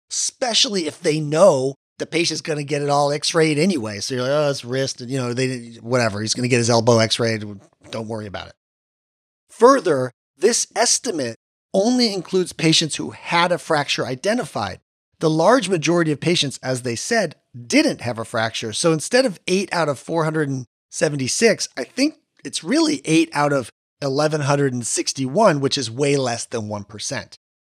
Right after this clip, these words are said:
You know, on the other hand, it may be that the authors were exceedingly generous in determining the region of interest, you know, because we just don't understand their chart review methods at all. And I, you know, it's a big methodologic flaw.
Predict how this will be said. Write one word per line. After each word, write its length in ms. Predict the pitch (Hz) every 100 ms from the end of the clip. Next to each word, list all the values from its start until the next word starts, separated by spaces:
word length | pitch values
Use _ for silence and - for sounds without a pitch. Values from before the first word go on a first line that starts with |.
| _ _
You 100 | -
know, 160 | 156 143 -
on 140 | 233
the 100 | 220
other 160 | 202 180
hand, 320 | 175 170 151
it 140 | 170
may 180 | 160 170
be 120 | 160
that 160 | 147 135
the 120 | 147
authors 380 | 139 139 151 123
were 100 | 123
exceedingly 500 | 113 - 180 165 143
generous 600 | 123 135 143 156 165 -
in 120 | 131
determining 720 | 117 110 139 143 151 156 160 131
the 120 | 127
region 320 | 123 143 143
of 100 | 131
interest, 600 | 131 143 175 185 - - - -
you 100 | 147
know, 60 |
because 280 | 127 123 139
we 100 | 131
just 200 | 127 131
don't 180 | 151 123
understand 440 | 131 113 131 120
their 60 | 107
chart 240 | - 101
review 200 | 120 117
methods 380 | 101 101 104 -
at 160 | - 98
all. 240 | 92 90
And 120 | 117
I, 100 | 104 -
you 100 | 120
know, 200 | 107 104
it's 140 | -
a 40 | 104
big 240 | 113 110
methodologic 540 | 110 - 101 98 -
flaw. 300 | - - 95